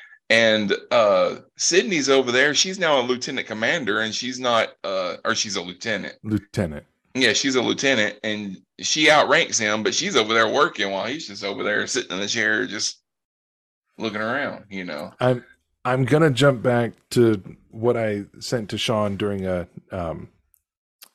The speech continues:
Speaker 2: uh, an off mic chat earlier in the week as we were talking about this, because I, it still sticks with me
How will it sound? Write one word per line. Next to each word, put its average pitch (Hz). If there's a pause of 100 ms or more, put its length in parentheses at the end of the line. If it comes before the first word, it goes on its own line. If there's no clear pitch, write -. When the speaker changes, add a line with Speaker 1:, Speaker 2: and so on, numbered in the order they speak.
(120)
Speaker 2:
uh, 95
an 101 (120)
off -
mic 95
chat 90 (120)
earlier 101
in 95
the 90
week 87
as 90
we 92
were 85
talking 87
about 85
this, 87
because 90
I, 98 (640)
it 143
still 165
sticks -
with 123
me 110